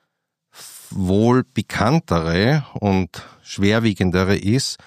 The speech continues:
dass nun auch Donald Trump zum Schlag ausholt gegen die russische Ölindustrie. Und zwar, weil er sichtlich bei Friedensverhandlungen nicht vorankommt, beziehungsweise gar nicht zu Friedensverhandlungen mit Putin kommt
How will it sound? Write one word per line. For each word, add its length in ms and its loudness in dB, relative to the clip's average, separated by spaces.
dass 220 -2
nun 160 2
auch 140 0
Donald 440 0
Trump 400 0
zum 180 0
Schlag 420 0
ausholt 600 0
gegen 200 0
die 100 0
russische 680 0
Ölindustrie. 1200 0
Und 180 -2
zwar, 380 2
weil 240 2
er 300 2
sichtlich 580 -2
bei 240 0
Friedensverhandlungen 1400 0
nicht 240 -2
vorankommt, 580 -2
beziehungsweise 560 -2
gar 180 0
nicht 180 -2
zu 140 -6
Friedensverhandlungen 960 0
mit 220 -2
Putin 400 -4
kommt 540 -2